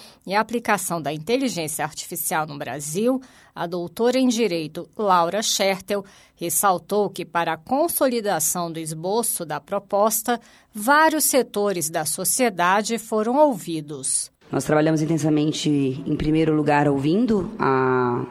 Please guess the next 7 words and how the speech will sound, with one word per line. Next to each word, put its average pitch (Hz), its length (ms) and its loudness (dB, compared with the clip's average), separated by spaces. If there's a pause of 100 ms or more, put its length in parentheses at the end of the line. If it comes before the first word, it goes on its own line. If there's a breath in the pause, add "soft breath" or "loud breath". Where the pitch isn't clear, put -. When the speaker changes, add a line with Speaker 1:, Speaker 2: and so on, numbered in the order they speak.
Speaker 2:
sociedade, 143 720 0
ouvindo 139 460 -2 (240 loud breath)
todos 170 320 0
os 139 80 -6
setores. - 680 -2 (320 loud breath)
Então, 156 140 -4
fizemos, 151 880 -2